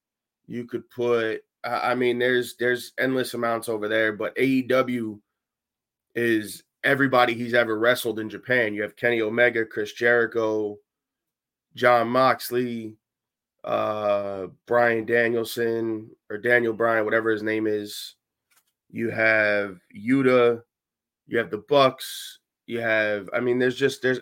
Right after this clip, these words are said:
endless over the, on both sides of the street, there's endless amounts of possibilities. But Okada said he's a, Okada's always talked about wrestling at WrestleMania.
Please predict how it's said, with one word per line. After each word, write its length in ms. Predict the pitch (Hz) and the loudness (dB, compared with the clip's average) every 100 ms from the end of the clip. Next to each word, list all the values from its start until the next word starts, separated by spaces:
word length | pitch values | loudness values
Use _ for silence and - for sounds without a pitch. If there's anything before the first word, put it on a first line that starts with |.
| - | 2
endless 400 | 147 151 143 - | 4 4 2 0
over 220 | 131 143 131 | 2 4 4
the, 140 | 127 | 2
on 160 | 123 120 | 0 0
both 240 | 135 170 | 2 2
sides 340 | - 147 139 117 | 2 4 4 2
of 60 | |
the 80 | 117 | -4
street, 320 | 110 - 123 113 | -8 -6 -6 -6
there's 220 | 101 92 | -8 -6
endless 420 | - 117 113 104 - | -4 -2 -2 -4 -6
amounts 340 | 107 104 98 | -6 -4 -6
of 120 | 87 | -10
possibilities. 880 | - 92 - 76 80 52 - - - _ _ _ _ _ _ _ _ _ _ _ _ _ _ _ - _ | -10 -10 -12 -12 -12 -12 -18 -20 -20 _ _ _ _ _ _ _ _ _ _ _ _ _ _ _ -20 _
But 160 | - - | -4 -4
Okada 500 | 113 - 131 135 127 | -6 2 4 4 2
said 220 | - 120 | 0 0
he's 160 | 113 | 0
a, 100 | 110 - | -4 -2
Okada's 540 | 123 110 135 147 139 120 | -4 2 4 6 4 2
always 320 | 123 127 120 | 2 0 2
talked 260 | 123 120 | 2 2
about 280 | 120 110 107 | 0 -2 -2
wrestling 360 | 110 110 104 98 | -2 -4 -6 -8
at 100 | 90 | -6
WrestleMania. 600 | 107 - 101 95 87 | -6 -6 -8 -8 -8